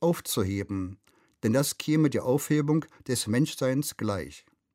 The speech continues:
Die göttliche Vorsehung kann daher nur durch und mittels der menschlichen Vernunft und Freiheit wirksam werden.“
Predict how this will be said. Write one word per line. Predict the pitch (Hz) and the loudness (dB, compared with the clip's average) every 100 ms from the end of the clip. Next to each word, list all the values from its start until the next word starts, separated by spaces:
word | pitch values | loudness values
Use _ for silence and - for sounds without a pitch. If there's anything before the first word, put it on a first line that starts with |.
| _ _ _ - _ - | _ _ _ -20 _ -4
Die | |
göttliche | 104 143 170 156 | 2 4 4 0
Vorsehung | - - 156 160 165 165 165 | -2 2 2 4 4 2 2
kann | 135 117 | 2 2
daher | 113 139 135 | 2 4 4
nur | 120 110 | 4 4
durch | 95 120 180 - - - - | 2 0 0 -2 -12 -10 4
und | 143 | 6
mittels | 185 190 98 - - | 6 2 -2 -2 -4
der | 117 113 | -2 0
menschlichen | 101 120 - 139 - 117 | 2 2 0 -4 -4 -2
Vernunft | 110 107 156 - - - | 2 4 2 0 -10 -8
und | - 117 | -2 -2
Freiheit | - 113 117 139 135 - | -2 -2 0 -2 -4 -2
wirksam | 117 107 - 98 95 | 0 0 -4 -4 -4
werden.“ | 87 92 87 78 80 | -4 -6 -6 -8 -10